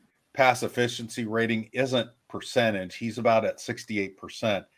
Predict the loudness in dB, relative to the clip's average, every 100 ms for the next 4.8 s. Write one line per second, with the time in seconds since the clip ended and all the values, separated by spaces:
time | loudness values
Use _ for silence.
0 | _ _ _ 2 6 6 4 -2 -2 0
1 | 4 2 2 0 0 -4 -4 -4 -6 -14
2 | -14 -14 -14 -14 -14 -18 _ _ _ _
3 | _ _ _ _ _ -2 6 8 10 8
4 | 6 6 6 6 2 -4 -4